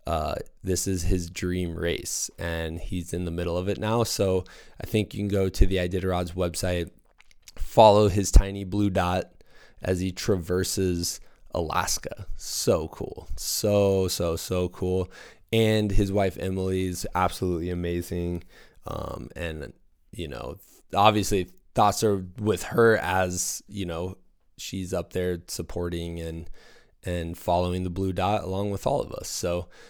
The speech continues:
um, yeah, amazing. There's some super cool, super amazing human beings who've, uh, really inspired me.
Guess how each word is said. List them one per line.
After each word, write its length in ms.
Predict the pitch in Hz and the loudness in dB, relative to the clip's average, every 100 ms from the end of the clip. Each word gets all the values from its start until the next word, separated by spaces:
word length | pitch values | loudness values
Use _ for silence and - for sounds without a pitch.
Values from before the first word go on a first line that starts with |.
| - | -12
um, 520 | - 104 101 104 104 - - | -2 2 2 2 0 -4 -4
yeah, 300 | 110 123 113 - - - | 4 4 4 -6 -20 -10
amazing. 720 | 104 104 104 98 95 87 87 - | -4 0 0 0 -2 -6 -8 -4
There's 240 | - 120 - | 4 4 4
some 300 | 135 107 - | 0 0 -6
super 560 | - - 131 110 101 | -8 0 2 2 0
cool, 580 | 95 - 98 95 92 - _ - | -2 -2 0 0 -2 -6 _ -14
super 360 | - 104 104 | -6 -4 -2
amazing 460 | 95 92 92 90 87 | -2 -2 -2 -2 -2
human 300 | 90 87 82 | -4 -4 -6
beings 400 | 85 82 85 - | -6 -6 -8 -6
who've, 340 | 92 85 85 - - - - - _ _ _ | -4 -4 -8 -18 -20 -20 -20 -20 _ _ _
uh, 240 | 85 76 - | -2 -2 -6
really 400 | 95 107 120 117 | 2 6 8 6
inspired 560 | 101 98 - 87 82 80 | 4 -2 0 0 -2 -4
me. 240 | 58 57 | -8 -10